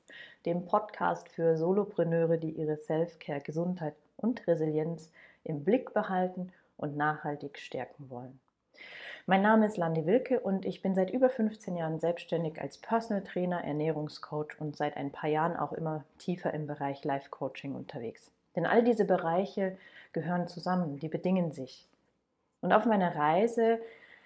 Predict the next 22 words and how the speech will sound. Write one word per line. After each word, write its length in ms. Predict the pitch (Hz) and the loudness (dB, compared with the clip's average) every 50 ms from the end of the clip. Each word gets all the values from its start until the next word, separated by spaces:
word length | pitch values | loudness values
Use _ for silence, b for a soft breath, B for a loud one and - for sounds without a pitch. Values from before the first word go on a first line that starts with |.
| B B B B _ _ _ | B B B B _ _ _
in 420 | - 180 175 175 170 - - - | -2 0 0 2 0 -2 -2 -4
so 100 | 151 175 | -2 -2
der 180 | 165 - 175 170 | 0 2 0 6
Business-Reise, 880 | 151 202 233 240 240 226 220 214 220 - - 185 185 190 190 196 180 156 | 8 8 8 10 8 6 4 4 2 2 4 4 4 6 4 2 2 2
habe 160 | 180 175 175 | 2 2 2
ich 160 | 170 - - | 0 0 0
nicht 340 | 185 190 220 214 - - - | 2 4 4 2 0 -2 0
nur 80 | 196 185 | 2 2
mein 260 | 180 160 156 160 156 | 4 2 2 2 2
Wissen 280 | 185 196 190 - 190 175 | 0 0 0 0 0 0
in 140 | 170 160 | 0 2
Sachen 360 | 160 165 160 165 165 160 151 - | 2 0 0 0 -2 -6 -6 -8
Training, 560 | - - 170 170 185 202 196 190 180 175 160 | -2 0 2 4 4 4 4 4 2 2 0
Ernährung, 720 | 156 156 160 160 165 185 190 180 175 170 175 165 156 156 | 0 0 0 2 4 4 4 4 4 2 2 0 0 -2
Mindset, 760 | 147 147 156 170 190 196 196 - - - 170 160 - - - - | -2 0 0 0 0 -2 -4 -6 -2 -2 -2 -2 -2 -8 -4 2
Regeneration 1040 | 180 190 190 196 175 170 165 160 160 156 - - - - 190 190 190 185 180 175 170 | 2 4 4 4 2 2 0 0 -2 -4 -6 -6 0 2 2 4 4 2 0 0 0
und, 240 | 185 208 196 180 - | 0 0 0 2 2
und, 220 | 185 170 160 - | -2 -2 0 2
und 240 | 180 190 185 185 - B B B B B B B - | 2 2 4 2 -2 B B B B B B B 0
erweitert. 580 | 165 175 151 151 135 147 147 - 220 220 220 - - - - _ _ _ | 0 0 0 0 -2 -2 0 0 0 0 -2 -2 -12 -18 -20 _ _ _
Nein, 340 | 180 214 262 262 220 - | 6 8 8 8 6 4
ein 240 | - 151 165 170 - | 0 0 0 -2 -4